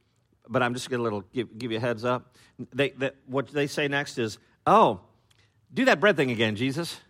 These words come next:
Do another trick. Listen, that was great. And you're here kind of under mysterious circumstances with the boat and the night, and we don't really know how you got here. It's kinda, kinda wild. But I'll tell you what, you want us to believe in the work that God is doing?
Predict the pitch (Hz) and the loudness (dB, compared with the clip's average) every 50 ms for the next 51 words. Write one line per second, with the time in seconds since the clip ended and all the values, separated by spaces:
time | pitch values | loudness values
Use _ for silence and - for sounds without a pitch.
0 | _ _ _ _ _ _ 135 175 240 240 233 190 170 - 202 180 120 - - - | _ _ _ _ _ _ -2 0 2 2 2 2 2 2 2 2 2 0 -4 -16
1 | _ _ _ _ _ _ _ _ _ _ _ _ _ _ _ _ _ _ - 202 | _ _ _ _ _ _ _ _ _ _ _ _ _ _ _ _ _ _ 4 4
2 | 240 - 202 170 202 214 185 151 - 208 214 190 127 98 - - - - _ _ | 4 4 4 4 4 4 4 4 8 10 10 10 8 4 -2 -12 -16 -18 _ _
3 | _ _ _ _ _ _ _ _ _ _ _ _ _ _ _ _ _ - 160 165 | _ _ _ _ _ _ _ _ _ _ _ _ _ _ _ _ _ 2 2 4
4 | 175 175 156 220 226 226 - 233 214 208 190 202 196 185 175 175 165 - - 214 | 6 6 8 8 8 6 6 6 6 6 6 4 4 2 2 0 -2 0 2 4
5 | 190 175 185 208 - - 175 160 - 143 147 160 160 151 143 156 123 123 104 127 | 6 6 6 4 4 0 0 0 -2 -2 -2 -2 0 0 0 0 -2 0 2 4
6 | 143 143 143 143 139 120 127 117 123 135 135 139 139 131 120 120 127 127 135 147 | 6 6 6 6 4 2 -2 0 4 4 4 4 4 2 0 -2 -2 -2 -2 -2
7 | 139 127 - 131 113 - 123 123 120 127 131 127 131 123 123 120 120 - 160 147 | -4 -4 -4 -4 -6 -6 -6 -6 -4 -2 -2 -2 -2 -2 -2 -4 -2 0 0 0
8 | 135 - - - - - _ - 120 127 135 208 202 226 233 240 240 214 196 170 | 0 0 -4 -12 -20 -18 _ -8 -8 -4 2 6 8 8 10 10 12 12 12 10
9 | 151 135 135 143 139 - - - - _ _ - 170 190 196 185 214 220 220 220 | 10 8 6 4 2 -2 -10 -18 -20 _ _ 4 6 6 6 6 6 6 8 10
10 | 220 185 151 123 - - - _ _ _ - 156 196 220 214 - 226 185 202 202 | 10 10 10 8 6 0 -10 _ _ _ 0 2 4 4 2 2 0 2 4 6
11 | 214 220 233 240 240 226 185 - _ - 170 175 180 208 220 - 190 208 208 202 | 6 6 6 4 2 0 -4 -6 _ -2 2 4 4 4 4 2 2 2 2 4
12 | 202 185 175 214 220 220 226 226 196 | 4 2 2 2 2 2 2 -2 -4